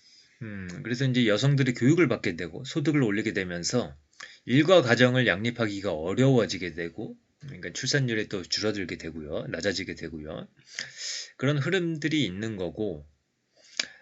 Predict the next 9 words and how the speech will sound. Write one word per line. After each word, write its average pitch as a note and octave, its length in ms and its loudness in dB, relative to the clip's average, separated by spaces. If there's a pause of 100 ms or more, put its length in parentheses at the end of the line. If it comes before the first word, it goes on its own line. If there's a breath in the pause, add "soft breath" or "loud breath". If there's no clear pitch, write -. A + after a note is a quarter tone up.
아, A#2+ 260 -2
이렇게 C#3 220 -2
인구 D#3 280 -2
구조가 E3 360 0
악화된 D3 580 0
나라들은 G#2+ 1400 0
이제 F#2 120 -6
문제점이 B2+ 600 -2
뭐냐면은, F#2 560 -6